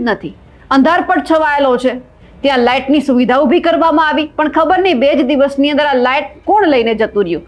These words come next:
વીજળી કેમ ગુલ થઈ ગઈ, તે પણ સવાલ અહીંયા ઊભો થઈ રહ્યો છે. કારણ કે બસ તમે જોઈ રહ્યા છો, ત્રણથી ચાર બસ ઊભી રહે તેટલું જ ત્યાં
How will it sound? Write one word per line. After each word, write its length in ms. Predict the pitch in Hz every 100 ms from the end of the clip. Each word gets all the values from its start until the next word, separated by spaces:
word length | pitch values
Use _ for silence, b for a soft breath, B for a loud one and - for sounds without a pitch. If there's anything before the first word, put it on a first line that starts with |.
| - 240
વીજળી 300 | 247 302 269
કેમ 320 | 277 349 285
ગુલ 180 | 339 320
થઈ 200 | 330 294
ગઈ, 160 | 320 - - - -
તે 80 |
પણ 200 | 220 277
સવાલ 340 | 330 339 330 320
અહીંયા 220 | 311 320
ઊભો 200 | 302 320
થઈ 220 | 320 311
રહ્યો 280 | 302 294 294
છે. 160 | 302 330 B B -
કારણ 280 | 254 269 277
કે 340 | 311 320 208
બસ 220 | 202 277 311 -
તમે 220 | 311 311
જોઈ 240 | 277 392
રહ્યા 260 | 277 262 247
છો, 60 | 277
ત્રણથી 420 | - 269 262 285
ચાર 280 | - 294 311
બસ 240 | 262 285
ઊભી 220 | 285 240 294
રહે 100 | 262
તેટલું 360 | 262 262 311
જ 60 | 285
ત્યાં 360 | 262 262 269